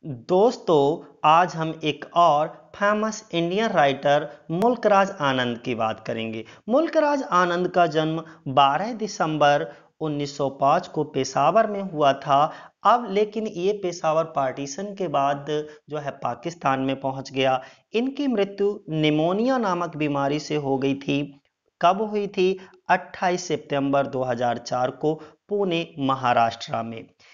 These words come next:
अब ये वाला क्वेश्चन हमारा पीजीटी के एग्जाम में पूछा जा चुका है कि इनकी मृत्यु कौन सी बीमारी से हुई, तो निमोनिया से। कब हुई? अट्ठाईस सितंबर दो हज़ार चार को। कहाँ हुई?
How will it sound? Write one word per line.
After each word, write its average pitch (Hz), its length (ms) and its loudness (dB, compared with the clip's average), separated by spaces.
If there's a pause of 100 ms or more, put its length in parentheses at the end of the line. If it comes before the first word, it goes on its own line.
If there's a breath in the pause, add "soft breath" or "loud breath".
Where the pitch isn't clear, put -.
(520 soft breath)
अब 214 360 2
ये 220 140 0
वाला 262 280 4
क्वेश्चन 233 400 0
हमारा 214 360 2
पीजीटी 190 520 -4
के 202 180 0
एग्जाम 185 300 -2
में 170 200 -4
पूछा 139 320 -2
जा 160 140 2
चुका 156 340 -2
है 165 220 -2
कि 151 260 -6
इनकी 135 420 -4
मृत्यु 135 380 -4
कौन 147 300 -4
सी 165 160 -6
बीमारी 156 400 0
से 156 180 -6
हुई, 165 200 -2
तो 160 160 -6
निमोनिया 131 640 -4
से। 165 200 -6 (160)
कब 160 200 4
हुई? 165 480 -4
अट्ठाईस 160 720 -10
सितंबर 156 560 -4
दो 143 160 -6
हज़ार 147 280 0
चार 151 320 0
को। 156 220 -6
कहाँ 151 480 -4
हुई? 185 220 0